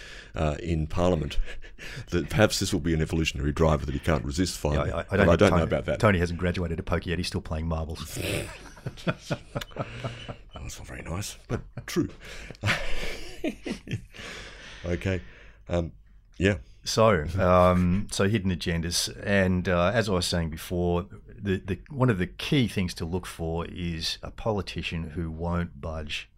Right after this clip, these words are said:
Speaker 2: on, on their opinion, and they start to seem stupid because they're just repeating the same stuff over and over again. And of course,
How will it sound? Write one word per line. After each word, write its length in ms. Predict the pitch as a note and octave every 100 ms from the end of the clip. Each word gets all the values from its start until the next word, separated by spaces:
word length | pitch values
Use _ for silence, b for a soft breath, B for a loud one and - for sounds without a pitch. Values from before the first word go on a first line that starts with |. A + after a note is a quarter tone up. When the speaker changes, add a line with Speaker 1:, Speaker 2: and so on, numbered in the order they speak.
| -
Speaker 2:
on, 240 | D#2+ D#2 -
on 180 | D#2+
their 160 | D#2 D#2
opinion, 540 | D#2 - D#2+ D2 D2+ - B B B
and 360 | - E2+ E2 F2+ G2
they 240 | F2 E2
start 420 | - - G2+ G#2+
to 100 | -
seem 340 | - - F#2 C#2+
stupid 640 | - - G#2+ - C#2+ C#2+ - B B
because 320 | F#2 - E2+
they're 100 | -
just 240 | D2+ E2+ -
repeating 400 | - - E2 D2+
the 80 | D2+
same 280 | - D#2+ D#2
stuff 280 | - D2+
over 300 | - D#2+ D#2
and 80 | D#2
over 220 | D#2 E2
again. 340 | D#2+ D2+ D2 D2+
And 140 | A2
of 80 | C#3
course, 440 | - B2+ G#2 -